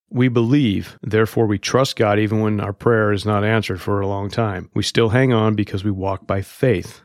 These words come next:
obeying Jesus, knowing that our prayers are heard. And ultimately, if the prayer doesn't get answered, we know that we have done our part and the Lord has done his part. So we can rest in that.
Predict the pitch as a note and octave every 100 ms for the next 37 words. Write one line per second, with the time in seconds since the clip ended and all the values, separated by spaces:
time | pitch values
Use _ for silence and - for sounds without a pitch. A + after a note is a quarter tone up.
0 | _ - F#2 G2 G2 G2+ G2 A2+ A2+ F#2
1 | F#2 - - _ A2 A2 A2+ G#2+ G2+ G2+
2 | - A#2 A#2 A2+ - A2+ G#2 - D3+ G#2
3 | F2+ - _ - A#2+ A2 - B2+ D3 E3
4 | B2 B2 A2+ A2 G2 B2 G#2+ A2 A2+ A#2+
5 | A2 A#2 A#2 C3 A2 A2+ A#2+ A#2 G#2+ G#2+
6 | G#2 G2 F#2+ A2 A#2 B2 B2+ - G2+ F#2+
7 | F#2 G2 F#2+ F#2+ G2 F#2 G#2 - - F#2+
8 | - _ _ - G#2+ G#2 G2+ G#2 G2 A2
9 | F#2+ - - G2 F2+ E2+ E2 -